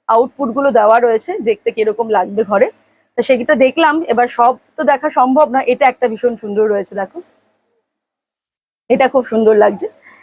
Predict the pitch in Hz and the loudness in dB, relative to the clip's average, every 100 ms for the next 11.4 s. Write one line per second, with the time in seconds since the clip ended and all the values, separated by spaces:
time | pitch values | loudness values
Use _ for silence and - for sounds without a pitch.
0 | _ - 285 - 269 254 311 359 330 339 | _ 0 0 2 2 2 4 4 2 0
1 | 262 262 339 359 294 277 311 240 269 294 | 0 0 0 0 0 -2 -4 -2 -2 0
2 | 262 240 277 285 285 269 285 233 - 254 | -2 -2 0 0 0 0 0 0 0 2
3 | 220 302 - 240 247 247 277 254 240 247 | 2 0 0 0 0 0 0 4 2 2
4 | 240 320 _ _ _ 226 233 285 311 330 | -2 -4 _ _ _ -2 0 -4 -4 -4
5 | 294 311 269 277 277 277 277 247 190 226 | -2 -2 0 2 2 0 0 -4 0 2
6 | 220 214 247 262 254 285 - 233 247 269 | 2 2 0 -2 -2 -2 -4 -6 -2 -2
7 | - 220 226 302 285 311 277 254 277 262 | 0 2 2 0 -2 -4 -6 -2 0 2
8 | 226 247 269 226 208 262 - _ _ _ | 2 0 2 2 2 -2 -4 _ _ _
9 | 214 226 233 240 254 269 269 254 220 254 | -2 0 0 0 0 0 -2 -2 2 2
10 | 226 - 240 285 214 185 226 233 220 226 | 2 0 -6 0 -2 0 0 0 0 0
11 | 240 220 208 226 | 2 2 2 -4